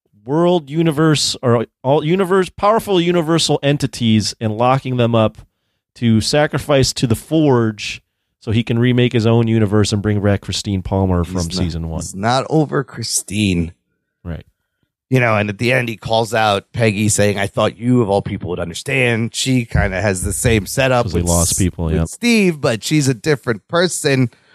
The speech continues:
Speaker 2: Uh, this episode has everybody in it from the whole season, last season, new characters. Once everybody breaks out, and I do like that line where she's like, "Oh, universe, sorry, universe killer riot was probably not the best idea.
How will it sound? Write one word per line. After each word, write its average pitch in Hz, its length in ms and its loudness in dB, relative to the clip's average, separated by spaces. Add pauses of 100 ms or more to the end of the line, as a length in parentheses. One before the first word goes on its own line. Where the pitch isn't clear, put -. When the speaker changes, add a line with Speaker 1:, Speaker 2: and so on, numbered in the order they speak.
(340)
Speaker 2:
Uh, 156 260 2
this 254 380 0
episode 165 720 0
has 143 360 0
everybody 139 960 0
in 113 120 2
it 104 260 0
from 123 220 0
the 120 80 -2
whole 175 340 0
season, 147 580 -2
last 156 420 -2
season, 135 500 -2
new 196 220 2
characters. 147 800 0 (280)
Once 147 220 0
everybody 143 440 0
breaks 139 420 -2
out, 120 300 0 (100)
and 113 360 -4
I 113 80 0
do 135 160 0
like 123 180 2
that 113 140 -4
line 113 320 2
where 101 80 -6
she's 104 220 -12
like, 107 120 -2
"Oh, 143 160 0
universe, 135 480 0 (460)
sorry, 175 340 -2
universe 185 340 2
killer 190 300 0
riot 165 400 0
was 135 120 -8
probably 151 280 -2
not 143 200 0
the 139 60 -4
best 139 280 0
idea. 139 420 -2